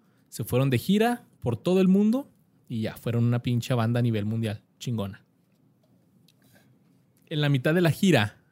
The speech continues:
la Lupita, la Lupita, la, la Lolita, conoció, Dolores conoció a Don Burton,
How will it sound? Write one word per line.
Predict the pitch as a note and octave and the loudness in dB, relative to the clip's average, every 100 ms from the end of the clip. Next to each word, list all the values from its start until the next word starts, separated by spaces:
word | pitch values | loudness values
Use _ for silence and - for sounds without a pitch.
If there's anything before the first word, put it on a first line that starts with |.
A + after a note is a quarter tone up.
| _ _ - | _ _ -6
la | A2+ | -2
Lupita, | G2+ - C#3+ G#2 F#2+ _ _ - | -2 -2 -2 -4 -6 _ _ -20
la | - - | -18 -14
Lupita, | G2+ G2+ G2 | -12 -10 -8
la, | F#2+ G2 - | -8 -8 -8
la | G#2 | -6
Lolita, | G2+ A2+ D3 A#2+ G#2 _ _ - - - - _ _ _ _ _ | -2 0 0 -2 -6 _ _ -20 -20 -20 -20 _ _ _ _ _
conoció, | C#3 C3 B2 C#3+ C#3+ | -2 0 2 2 0
Dolores | C#3 C3+ D#3+ D#3 D#3 | 2 4 6 4 2
conoció | D#3 C3 - B2+ | 0 0 0 0
a | |
Don | B2+ C#3 B2 | 2 0 2
Burton, | E3+ F#3 - G2+ | 2 0 -2 -4